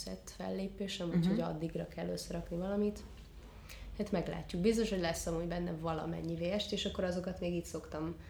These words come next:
Speaker 1: kontrollálgatni,
Speaker 2: Mhm, mhm, mhm.
Speaker 1: amit, amit akarok. Ugyanaz, amit ugye itt csinálnék.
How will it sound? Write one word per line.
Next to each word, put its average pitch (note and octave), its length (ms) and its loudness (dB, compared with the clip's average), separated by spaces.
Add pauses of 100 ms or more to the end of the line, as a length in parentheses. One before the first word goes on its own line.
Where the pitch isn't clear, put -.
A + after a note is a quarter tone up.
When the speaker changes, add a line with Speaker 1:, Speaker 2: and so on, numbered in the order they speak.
(100)
Speaker 1:
kontrollálgatni, F3+ 840 6
Speaker 2:
Mhm, F3 100 8
mhm, - 80 4
mhm. E3+ 140 0
Speaker 1:
amit, D#3+ 260 -4
amit E3 260 -4
akarok. E3+ 600 -4
Ugyanaz, F3 320 2
amit E3+ 240 0
ugye E3+ 140 -4
itt - 200 -8
csinálnék. D#3+ 760 -4